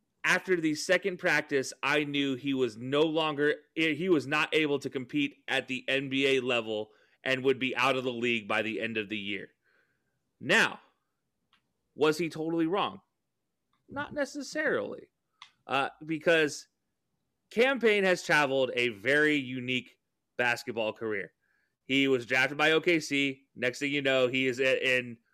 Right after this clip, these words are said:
the G League version of O K C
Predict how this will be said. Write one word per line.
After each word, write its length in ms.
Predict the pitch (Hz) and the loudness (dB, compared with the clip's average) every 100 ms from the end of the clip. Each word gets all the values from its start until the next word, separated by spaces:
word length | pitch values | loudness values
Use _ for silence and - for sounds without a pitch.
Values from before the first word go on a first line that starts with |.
| _ _ _ | _ _ _
the 380 | 123 123 123 - 127 | 0 0 0 -6 -16
G 200 | 117 143 | -4 -4
League 220 | 135 123 | -2 -4
version 320 | 110 123 117 120 | -2 -2 -2 -4
of 80 | |
O 120 | 117 120 | -2 -2
K 200 | 120 117 | -4 -6
C 320 | - 117 | -6 -8